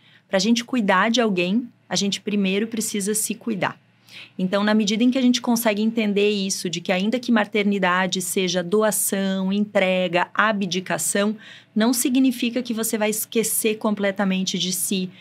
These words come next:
que você não vai prestar atenção nas suas necessidades e tentar satisfazer. Porque se você for por esse caminho do autossacrifício,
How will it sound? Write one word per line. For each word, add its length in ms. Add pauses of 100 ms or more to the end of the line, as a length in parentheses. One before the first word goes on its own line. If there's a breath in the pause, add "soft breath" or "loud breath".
(160 loud breath)
que 80
você 240
não 80
vai 100
prestar 360
atenção 420
nas 140
suas 480
necessidades 760
e 40
tentar 360
satisfazer. 680 (320 soft breath)
Porque 240
se 240
você 260
for 220
por 140
esse 200
caminho 440
do 160
autossacrifício, 1300